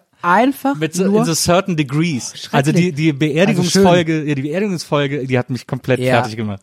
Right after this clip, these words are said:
Speaker 1: Also, oh ja, also so vieles, ich, ich, ich, ja, es war einfach intens.
Speaker 2: Ja.
Speaker 1: Und ich meine, du weißt ja jetzt,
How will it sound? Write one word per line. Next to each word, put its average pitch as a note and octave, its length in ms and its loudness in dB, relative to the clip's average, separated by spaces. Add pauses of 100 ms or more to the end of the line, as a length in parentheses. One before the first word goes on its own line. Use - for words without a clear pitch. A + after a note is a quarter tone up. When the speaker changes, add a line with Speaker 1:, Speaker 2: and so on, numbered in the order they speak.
Speaker 1:
Also, D#3 480 0 (100)
oh D3 160 0
ja, C3 200 0
also E3 220 0
so F#3 220 2
vieles, G#3+ 400 -2
ich, D#3 220 -12
ich, B2+ 600 -10
ich, D3+ 140 -10 (120)
ja, C#3+ 220 -8
es C#3+ 140 -10
war D#3+ 120 -4
einfach F3 360 0
intens. G3 880 0
Speaker 2:
Ja. A2 200 2 (280)
Speaker 1:
Und F3+ 140 0
ich D#3 80 0
meine, F#3 340 0
du F3 180 0
weißt F3+ 360 2
ja F#3 80 2
jetzt, E3 460 0